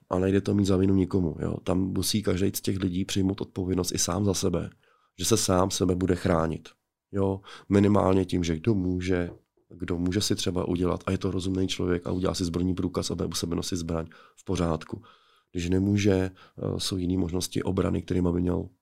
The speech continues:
začít přemýšlet, jo. Začít třeba trénovat nějaký bojový umění, sport, ovládat třeba nůž nebo něco.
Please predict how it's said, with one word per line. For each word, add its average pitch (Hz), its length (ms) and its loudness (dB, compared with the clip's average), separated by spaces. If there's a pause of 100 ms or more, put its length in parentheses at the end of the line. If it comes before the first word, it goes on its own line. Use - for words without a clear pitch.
(100)
začít 87 300 -2
přemýšlet, - 760 0
jo. 90 240 -2 (520)
Začít 90 220 -2
třeba 90 220 2
trénovat 92 360 2
nějaký 90 280 -2
bojový 90 340 2
umění, 90 380 0
sport, 90 420 0 (100)
ovládat 87 380 2
třeba 87 440 -4 (340)
nůž 90 440 -10
nebo 85 200 -4
něco. 90 340 -2